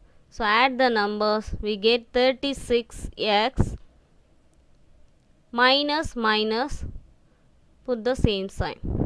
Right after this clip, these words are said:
So six x square minus thirty-six x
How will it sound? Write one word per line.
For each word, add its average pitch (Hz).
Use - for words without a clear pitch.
So 220
six 277
x 262
square 247
minus 226
thirty-six 220
x 247